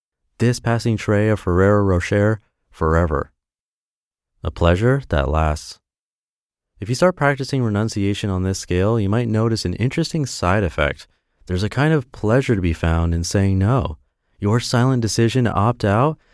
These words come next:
makes you feel empowered and wise right then and there in front of the box of turtles. It's a softer but less conflicted kind of enjoyment,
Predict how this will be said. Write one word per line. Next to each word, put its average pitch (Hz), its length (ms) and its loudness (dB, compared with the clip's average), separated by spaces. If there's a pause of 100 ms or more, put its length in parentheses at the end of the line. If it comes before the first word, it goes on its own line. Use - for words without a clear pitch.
(120)
makes 117 200 -2
you 151 60 -2
feel 151 240 2
empowered 127 680 2
and 113 180 2
wise 95 500 0 (280)
right 101 260 0
then 104 220 2
and 117 160 2
there 107 260 2
in 85 120 -2
front 95 280 0
of 107 60 2
the 101 80 2
box 90 320 0
of 85 100 -4
turtles. 76 480 -2 (640)
It's 110 160 -4
a 110 40 -4
softer 143 600 0
but 110 220 0
less 143 240 -2
conflicted 147 560 -2
kind 87 220 0
of 82 80 -2
enjoyment, 80 560 0